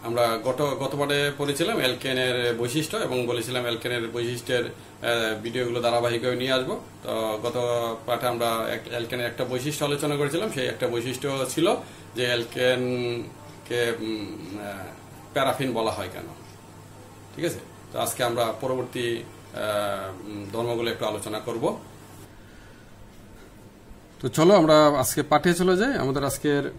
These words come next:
উম, দুইটা প্রশ্ন, একটা হচ্ছে অ্যালকেনকে জ্বালানি হিসেবে ব্যবহার করা হয় কেন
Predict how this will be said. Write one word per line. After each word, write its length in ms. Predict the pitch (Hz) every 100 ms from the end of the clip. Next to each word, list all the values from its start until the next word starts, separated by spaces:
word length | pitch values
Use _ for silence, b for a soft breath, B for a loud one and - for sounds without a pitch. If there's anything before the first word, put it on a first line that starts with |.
| -
উম, 520 | 123 123 117 117 107 104 - - - - -
দুইটা 320 | 110 127 151
প্রশ্ন, 360 | 147 151 - 262
একটা 320 | 127 110 131
হচ্ছে 240 | 127 143
অ্যালকেনকে 640 | 131 131 131 151 139 147 139
জ্বালানি 220 | 123 127
হিসেবে 260 | 123 143
ব্যবহার 280 | 135 127 131
করা 220 | 123 131
হয় 200 | 120 135
কেন 280 | 135 151 226